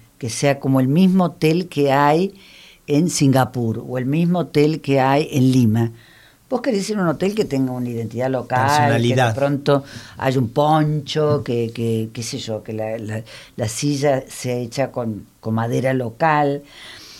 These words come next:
Speaker 1: Y hay dos ejemplos que son muy curiosos y que son muy verdaderos. Uno es la empanada,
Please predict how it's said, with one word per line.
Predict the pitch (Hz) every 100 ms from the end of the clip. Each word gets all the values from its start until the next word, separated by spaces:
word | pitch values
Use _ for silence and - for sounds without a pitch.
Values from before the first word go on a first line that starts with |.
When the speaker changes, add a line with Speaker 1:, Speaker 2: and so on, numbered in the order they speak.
| - -
Speaker 1:
Y | 240
hay | 294
dos | - 294 311 302
ejemplos | 269 277 277 277 254
que | 160
son | 185 185
muy | 196
curiosos | 180 151 139 127 151 143 -
y |
que | 147
son | 165 214
muy | 220
verdaderos. | 208 170 143 131 113 117 - -
Uno | 220 262
es |
la | 220
empanada, | 160 139 135 131 110 95 98